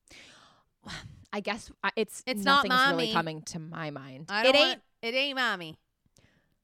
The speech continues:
Speaker 1: What's the zaddy version of mommy?
Speaker 2: Because zaddy is hot. Zaddy is hotter because it's like,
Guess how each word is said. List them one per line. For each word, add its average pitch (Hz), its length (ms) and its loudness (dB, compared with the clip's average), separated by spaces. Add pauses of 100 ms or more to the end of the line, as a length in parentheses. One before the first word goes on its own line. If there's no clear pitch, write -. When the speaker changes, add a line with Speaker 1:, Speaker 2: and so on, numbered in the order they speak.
(300)
Speaker 1:
What's 214 300 0
the 349 80 2 (180)
zaddy 190 460 2
version 175 380 0
of 160 220 -2 (720)
mommy? 151 440 -6
Speaker 2:
Because 311 300 -4
zaddy 330 400 -6
is 277 80 -6
hot. 320 380 -8 (120)
Zaddy 311 320 -2
is 262 120 -6
hotter 254 400 -2
because 214 340 -10
it's 220 160 -16
like, 220 220 -8